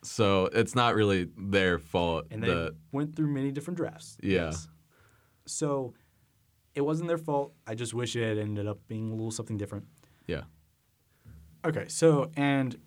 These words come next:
Speaker 2: with Palpatine, of course, we talk about his death and eventually him being, uh, like, the Force being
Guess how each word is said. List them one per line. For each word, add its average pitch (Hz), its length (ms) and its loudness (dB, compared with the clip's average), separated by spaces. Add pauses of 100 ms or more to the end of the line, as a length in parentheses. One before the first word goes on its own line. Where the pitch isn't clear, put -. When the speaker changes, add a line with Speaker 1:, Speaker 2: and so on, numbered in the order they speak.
(420)
Speaker 2:
with 143 540 0 (460)
Palpatine, 110 540 0
of 101 100 -4
course, 104 240 -4
we 107 80 -6
talk 98 200 -2
about 98 220 -2
his 98 200 -6
death 95 420 -8 (140)
and 98 420 -6 (640)
eventually 107 760 -2 (140)
him 117 400 -6 (100)
being, 104 500 -4
uh, 117 80 -6
like, 110 220 -4
the 110 80 0
Force - 640 -6
being 107 420 -4